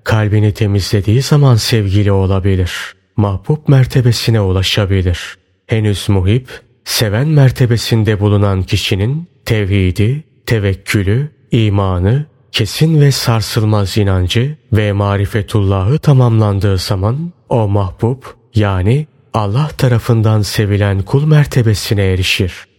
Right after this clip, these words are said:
İşte o anda onun üzerinden bütün sıkıntılar, meşakkatler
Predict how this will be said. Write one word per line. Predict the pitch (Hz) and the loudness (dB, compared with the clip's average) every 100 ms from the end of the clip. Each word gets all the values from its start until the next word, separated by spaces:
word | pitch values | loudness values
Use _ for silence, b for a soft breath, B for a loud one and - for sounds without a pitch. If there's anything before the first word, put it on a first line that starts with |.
| _ - | _ -2
İşte | 127 - 123 | -2 0 -2
o | 101 101 | 0 0
anda | 95 92 104 127 143 - | 0 -2 -2 -2 -6 -6
onun | - 117 151 | -2 0 2
üzerinden | 107 - 107 95 92 101 139 170 _ - | 0 0 -2 -2 0 0 -2 -6 _ -4
bütün | 104 117 | -2 -2
sıkıntılar, | 101 - - 110 98 110 98 117 - - _ - | -2 -4 -2 -2 -2 -2 0 -2 -6 -14 _ -2
meşakkatler | 104 98 101 95 - 95 - 104 131 | -2 0 -4 -4 -4 -4 -4 -4 -4